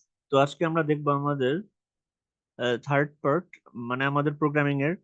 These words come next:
আমাদের এইচটিএমএল যে, আহ, প্রোগ্রাম লিখতে হবে সেটা আজকে আমরা দেখবো। তো আমরা এখানে দেখো একটা ডেমো এইচটিএমএল কোড দেয়া আছে, যেখানে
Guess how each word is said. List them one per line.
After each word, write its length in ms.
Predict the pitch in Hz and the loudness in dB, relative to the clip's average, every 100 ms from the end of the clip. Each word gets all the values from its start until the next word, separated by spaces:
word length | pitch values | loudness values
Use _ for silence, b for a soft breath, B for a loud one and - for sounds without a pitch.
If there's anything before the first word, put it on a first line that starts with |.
| _ _ _ 110 | _ _ _ -8
আমাদের 300 | 120 123 127 | -6 0 2
এইচটিএমএল 560 | 139 143 151 135 131 131 | 2 2 -2 2 2 0
যে, 100 | 127 135 | -2 -8
আহ, 180 | - 110 | -6 -4
প্রোগ্রাম 320 | 143 143 139 | 0 2 2
লিখতে 240 | 135 143 - | 0 -2 -4
হবে 220 | 123 139 226 | -4 -4 -8
সেটা 280 | - 135 127 | -4 -4 0
আজকে 200 | 123 - | -2 -2
আমরা 180 | 127 131 | -6 -2
দেখবো। 240 | 123 123 175 | -2 0 -2
তো 80 | 180 | 0
আমরা 200 | 131 123 | 0 0
এখানে 220 | 127 147 131 | 0 -2 -2
দেখো 200 | 123 143 | -2 -2
একটা 220 | 135 139 139 B B B | -2 -2 -2 B B B
ডেমো 220 | 143 151 | 2 4
এইচটিএমএল 500 | 143 143 - 151 151 147 | 6 4 4 4 4 2
কোড 180 | 156 131 | 0 2
দেয়া 200 | 131 123 | 4 4
আছে, 220 | 127 175 165 | 2 -4 -6
যেখানে 460 | 127 139 135 135 | -6 -6 -8 -6